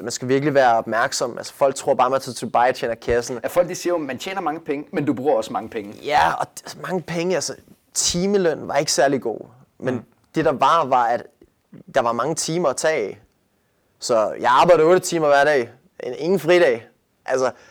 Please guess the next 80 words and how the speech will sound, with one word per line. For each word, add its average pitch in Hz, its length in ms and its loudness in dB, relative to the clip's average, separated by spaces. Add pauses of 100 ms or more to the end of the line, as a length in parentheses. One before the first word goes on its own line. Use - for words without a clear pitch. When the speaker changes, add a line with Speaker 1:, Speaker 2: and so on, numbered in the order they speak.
(260)
Speaker 1:
mine 143 140 0
forældre 165 220 4
kom 160 180 2
og 151 80 0
besøgte 151 340 -2
mig 135 140 4
efter 135 240 0
otte 143 220 2
måneder. 131 400 0 (680)
Så 139 80 -6
fandt 156 160 -2
jeg 151 40 2
ud 147 60 2
af, 143 60 2
den 139 100 0
første 143 340 2
dag, 127 80 2
jeg 120 80 2
ikke 127 100 2
havde 123 100 2
været 120 140 -2
i 123 40 -2
gymmet 120 200 -4 (720)
på 110 60 2
arbejde. 113 340 0 (680)
Altså, 113 260 -2 (140)
og 110 260 0 (320)
jeg 123 100 2
har 139 140 4
været 143 100 2
ude 160 80 4
at 151 60 0
spise 151 520 -4 (560)
seks - 300 0
gange 135 280 0
i - 20 -2
tre 123 320 0
år 117 80 0
måske. 120 460 -8 (180)
Speaker 3:
Mm. 147 80 -14 (500)
Speaker 1:
Øhm, 113 140 2
Speaker 2:
Så 113 80 0
sparer 202 240 0
man 202 140 -6
penge 120 300 -4
til 120 100 -8
Speaker 1:
ja, 120 140 6
Speaker 2:
gengæld, 113 200 -2
når 117 60 0
Speaker 1:
og 131 40 2
Speaker 2:
man 113 60 -2
Speaker 1:
det 170 80 6
var, 185 60 4
Speaker 2:
arbejder 151 180 2
Speaker 1:
det 180 80 6
var 196 60 6
Speaker 2:
meget. 208 80 4
Speaker 1:
også 202 120 2
altid 190 220 4
målet, 196 300 4
for 139 80 -6
det, 135 280 0
det 143 80 0
var 170 60 4
der 160 60 0
hele 165 240 0
tiden 180 180 -4
fokus 165 380 -4
på. - 300 -10
Øh, - 120 -10
fordi 135 280 -6
alle 165 200 4
de 165 100 0
andre, 160 160 0
de 143 100 -6
brændte 143 260 -4
deres 156 140 -4
penge 156 300 -8
af - 80 -10
dernede. 117 300 -8